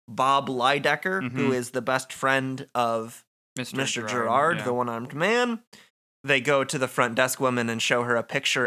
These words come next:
Speaker 1: of our Bob, Spirit Bob,
Speaker 2: Capital Bob,
Speaker 1: Evil
Speaker 2: Caps
Speaker 1: Bob.
Speaker 2: Bob.
Speaker 1: Caps Bob,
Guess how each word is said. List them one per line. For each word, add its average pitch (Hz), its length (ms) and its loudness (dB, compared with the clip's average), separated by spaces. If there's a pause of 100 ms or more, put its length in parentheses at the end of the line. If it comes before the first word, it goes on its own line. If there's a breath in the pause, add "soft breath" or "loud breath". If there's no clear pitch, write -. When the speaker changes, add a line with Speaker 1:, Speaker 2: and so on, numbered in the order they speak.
Speaker 1:
of 120 460 0 (320)
our 131 400 4
Bob, 117 520 0
Spirit 143 500 0
Bob, 120 240 4
Speaker 2:
Capital 143 300 0
Bob, 120 400 2
Speaker 1:
Evil - 20 -2 (120)
Speaker 2:
Caps 156 240 4 (100)
Speaker 1:
Bob. - 20 -12 (320)
Speaker 2:
Bob. 139 100 -2 (400 loud breath)
Speaker 1:
Caps 151 320 2
Bob, 110 480 -2